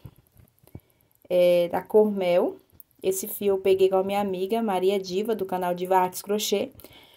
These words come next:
E hoje meu esposo já levou na casa dela, porque pra essa mesma cliente aqui que encomendou o Souplas e esses porta-copo, porta-taça,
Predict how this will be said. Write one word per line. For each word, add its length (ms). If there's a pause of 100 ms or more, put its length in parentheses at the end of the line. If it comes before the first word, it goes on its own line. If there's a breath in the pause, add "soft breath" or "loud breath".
(200 loud breath)
E 120
hoje 180
meu 100
esposo 360
já 160
levou 320
na 100
casa 260
dela, 320
porque 380 (240)
pra 140
essa 280
mesma 400
cliente 480
aqui 280
que 100
encomendou 540
o 40
Souplas 540
e 220
esses 420
porta-copo, 920
porta-taça, 920